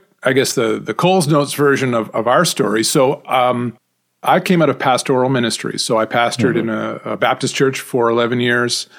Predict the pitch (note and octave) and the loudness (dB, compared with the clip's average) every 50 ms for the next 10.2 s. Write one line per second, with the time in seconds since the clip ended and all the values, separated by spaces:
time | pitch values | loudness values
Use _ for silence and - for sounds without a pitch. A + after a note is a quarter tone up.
0 | - - - - - - - - - - _ - - A#2 A2+ A2 A2 A2 G#2+ G#2 | -20 -20 -20 -20 -20 -20 -20 -20 -20 -20 _ -2 0 2 2 2 2 2 0 0
1 | G#2+ G#2 A2 A2 A2 - _ B2 B2+ - - - G#3+ A3 G#3+ C4 C4+ - E3 D#3 | 0 -2 -4 -6 -10 -8 _ -4 -2 -2 0 2 2 2 4 2 2 0 0 0
2 | D3+ - - D#3+ - - D3+ D3 D#3 F3 C#3 C3+ C3 C3 C3 C3 C3+ C#3 D3 C3+ | 0 0 -2 -2 -2 0 0 0 0 0 0 -2 0 2 2 2 2 2 2 2
3 | C3+ B2+ C3 C#3+ C#3 - - D#3 A#2+ - - - - - - _ - B2+ A#2+ A#2 | 2 2 0 -2 -2 0 -2 -2 -2 -2 -6 -10 -12 -12 -14 _ -4 -2 -2 0
4 | A2+ A2+ G#2+ A2 A2 A2+ B2 B2 - C#3 - - - C#3 C3 C3+ - C3 A#2 A2 | -2 -2 -4 -4 -2 -2 -2 -2 -2 -4 -4 0 0 0 0 0 -2 -4 -4 -4
5 | G#2 A2 B2+ B2 B2 B2 A#2+ A#2 B2 A#2 A2+ B2 A#2 B2+ C3 C3+ C3+ C3+ C3+ - | -6 -4 -2 0 0 0 0 -2 -4 -4 -6 0 2 4 4 4 4 2 2 0
6 | D3+ C#3+ B2 F#2+ - - - - - - - - - - - - _ _ - B2 | 0 0 0 -2 -4 -8 -10 -14 -20 -20 -20 -20 -20 -20 -20 -20 _ _ -4 -2
7 | A#2+ A#2 A2+ A2 A2+ G#2+ C#3 A#2+ A2+ C3 D3 C3 C3 B2+ B2 B2 B2 A#2+ A2 - | -2 0 0 0 0 0 -2 -4 -4 -6 -4 0 2 4 4 4 2 0 -2 -6
8 | - - - C#3 B2 B2 C3 B2+ - C#3 C3 - - - C3 - - C3+ B2 B2 | -8 -8 -6 -4 -2 -2 -2 0 -2 -2 -2 -4 -4 -6 -6 -4 -2 -2 0 -2
9 | B2+ - - C3+ B2+ C3+ C#3 C#3 B2+ B2+ A#2 A#2 A#2+ A#2 - - - C3+ A#2+ A2 | -2 -4 -2 -2 0 2 2 2 2 4 2 2 0 0 -2 -2 0 0 2 2
10 | A2+ A#2 A#2+ | 2 0 -2